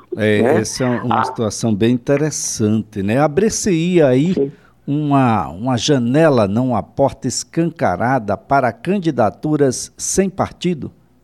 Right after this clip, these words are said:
Speaker 2: Sim, sim.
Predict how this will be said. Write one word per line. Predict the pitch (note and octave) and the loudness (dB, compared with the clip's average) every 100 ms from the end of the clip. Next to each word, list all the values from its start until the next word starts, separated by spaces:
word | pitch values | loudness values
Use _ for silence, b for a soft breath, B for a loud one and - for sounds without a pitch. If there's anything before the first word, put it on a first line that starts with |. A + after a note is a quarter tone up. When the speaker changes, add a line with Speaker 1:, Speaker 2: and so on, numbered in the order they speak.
| _ _ _ _ _ _ _ _ _ _ - - | _ _ _ _ _ _ _ _ _ _ -12 -4
Speaker 2:
Sim, | G3 G#3+ - - _ _ _ _ _ _ _ - | -2 -4 -8 -18 _ _ _ _ _ _ _ -8
sim. | - E3+ - | -4 -4 -6